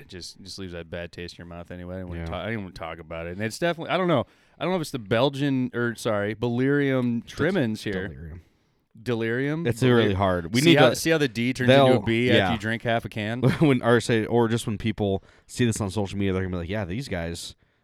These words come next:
Speaker 2: how the fuck do you pronounce this?"
Speaker 1: Well, when you, it's, dude, the D makes you look like, yeah, if you, you crush even, like, two of these, you're gonna go, "Yeah, it's a Belerium."
Speaker 2: Mm-hmm.
Speaker 1: <laughs>
Speaker 2: Ah, fuck it, it's a pink elephant.
Speaker 1: You know what? It's an elephant.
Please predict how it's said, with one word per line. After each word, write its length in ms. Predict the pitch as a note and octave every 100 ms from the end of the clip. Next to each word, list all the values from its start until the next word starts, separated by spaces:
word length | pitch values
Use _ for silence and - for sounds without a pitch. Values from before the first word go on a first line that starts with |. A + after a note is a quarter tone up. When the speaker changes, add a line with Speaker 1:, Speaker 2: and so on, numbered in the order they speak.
| _
Speaker 2:
how 180 | G2 B2
the 60 |
fuck 240 | - A#2+ G#2
do 80 | G#2+
you 140 | E3+
pronounce 380 | - - - -
this?" 320 | - - - _ _ -
Speaker 1:
Well, 260 | C#3 F3
when 120 | D#3+ F3
you, 80 | -
it's, 220 | C#3 -
dude, 300 | A2+ G3 A#2+
the 100 | A2+
D 380 | F#2+ G#2 D#3+ G3
makes 280 | G#2 G2 G#2+
you 120 | G#2
look 240 | G#2+ G2+
like, 280 | A#2 A2 G2+ C2+
yeah, 280 | A#2 B2 F2 F2+
if 140 | G#2
you, 180 | C3 C#3+
you 200 | B2 C3
crush 340 | - C#3 B2+
even, 160 | B2 A#2
like, 160 | G#2+ -
two 220 | A#2 B2
of 40 |
these, 220 | C3 C3
you're 80 | A#2
gonna 120 | A#2 G#2+
go, 100 | G#2+
"Yeah, 200 | C3 D3+
it's 120 | C#3+
a 40 |
Belerium." 600 | A#2 A#2+ B2+ E3 D3 G#2+ A#2+ -
Speaker 2:
Mm-hmm. 500 | G#2+ A2 A#2 C#3 C#3+
Speaker 1:
<laughs> 920 | - D3+ - C#3 - B2 - B2 -
Speaker 2:
Ah, 120 | C#3+
fuck 320 | - - C#3
it, 40 | B2
it's 120 | A#2
a 40 | G#2+
pink 200 | B2 G#2
elephant. 400 | F#2+ E2+ E2 A#2+
Speaker 1:
You 120 | C3
know 180 | C3 C3
what? 260 | C3+ D3+
It's 200 | B2+ G2+
an 80 | G#2+
elephant. 520 | A2 G#2+ F#2+ F2 E2